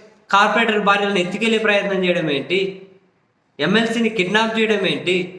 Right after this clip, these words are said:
రక్షణ కల్పించమని హైకోర్టు ఆర్డర్స్ ఇచ్చినా కనీసం వాటిని పట్టించుకోకపోవడం ఏంటి? ఇవన్నీ చూస్తుంటే అసలు తిరుపతి ఆంధ్రప్రదేశ్లో భాగంగానే ఉందా? అనుమానం కలగక ఎందుకు ఉంటది? బా, ఏం దారుణాలు చూస్తున్నామయ్యా నిజంగా.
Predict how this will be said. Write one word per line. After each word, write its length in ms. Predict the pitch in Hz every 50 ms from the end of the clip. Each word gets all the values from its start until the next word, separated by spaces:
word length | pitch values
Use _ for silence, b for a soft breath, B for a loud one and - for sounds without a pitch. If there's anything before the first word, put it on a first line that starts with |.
| - - - _ _ _ _ -
రక్షణ 300 | 151 175 180 - 240 233
కల్పించమని 540 | 233 226 226 220 226 226 220 220 220 220 214
హైకోర్టు 460 | 190 156 190 202 202 196 226 220 214
ఆర్డర్స్ 300 | 214 214 208 214 185 190
ఇచ్చినా 360 | 214 208 220 214 214 202 208 B B B B - -
కనీసం 360 | 202 214 233 226 - 233 226
వాటిని 240 | 214 214 208 202 202
పట్టించుకోకపోవడం 960 | - - 165 - 214 220 220 214 220 214 214 208 208 208 202 202 190 190 180
ఏంటి? 560 | 156 139 - 170 175 175 170 - - - - _ _ _ _ _ _ _ _ _ _ _ _ _
ఇవన్నీ 320 | 220 220 220 240 247 285 285
చూస్తుంటే 560 | 254 269 269 - - 277 269 254 220 254 202 151 - - - - - - -
అసలు 200 | - 220 - 208
తిరుపతి 280 | 233 247 254 247 226
ఆంధ్రప్రదేశ్లో 600 | 214 208 220 226 233 240 233 240 240 220 226 226
భాగంగానే 540 | 196 196 196 208 226 233 233 233 233 226 226
ఉందా? 400 | 220 208 196 190 208 233 262 - - - - _ _ _ _ _ _ _ _ _
అనుమానం 380 | 180 214 226 240 247 247 247 247
కలగక 340 | 240 240 240 240 233 233 233
ఎందుకు 280 | 226 226 226 226 240 240
ఉంటది? 360 | 240 233 240 240 254 269 269 - - - - _ _ _ _ _ -
బా, 300 | 156 170 - - 107 110 127
ఏం 220 | 156 175 170 -
దారుణాలు 480 | 143 139 139 147 160 170 170 160 156 156
చూస్తున్నామయ్యా 480 | 151 156 156 147 147 143 143 139 139
నిజంగా. 480 | 139 139 139 143 143 143 143 151 - -